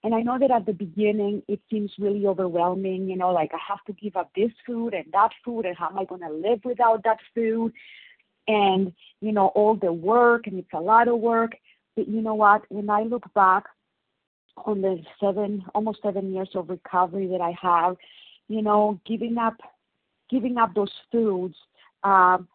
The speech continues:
didn't actually spell out deprivation in hindsight. It spells freedom, because what I didn't realize is that, you know, freedom is not the ability to do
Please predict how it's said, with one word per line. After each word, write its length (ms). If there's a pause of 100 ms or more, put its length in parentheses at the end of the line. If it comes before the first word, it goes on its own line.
(140)
didn't 380
actually 640 (180)
spell 240
out 200
deprivation 920 (160)
in 160
hindsight. 640 (380)
It 100 (100)
spells 240 (160)
freedom, 480 (320)
because 420 (220)
what 180
I 120
didn't 320
realize 640
is 140
that, 200 (320)
you 100
know, 160 (140)
freedom 560
is 220
not 440 (200)
the 80
ability 640
to 80
do 460